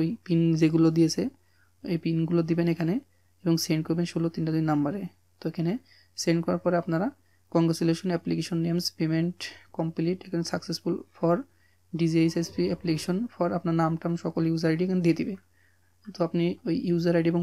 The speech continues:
পাসওয়ার্ড সংরক্ষণ করে রাখবেন, যাতে আপনারা যখন পরীক্ষার ডেট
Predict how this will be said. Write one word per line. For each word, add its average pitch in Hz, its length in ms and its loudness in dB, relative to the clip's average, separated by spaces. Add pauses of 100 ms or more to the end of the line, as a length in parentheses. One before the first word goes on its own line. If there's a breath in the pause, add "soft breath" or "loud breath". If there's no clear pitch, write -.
পাসওয়ার্ড 165 340 -2 (120)
সংরক্ষণ 165 640 0
করে 170 180 -2
রাখবেন, 165 240 0 (580)
যাতে 165 200 -4
আপনারা 165 240 -4 (560 loud breath)
যখন 170 240 2
পরীক্ষার 165 340 -2
ডেট 165 140 2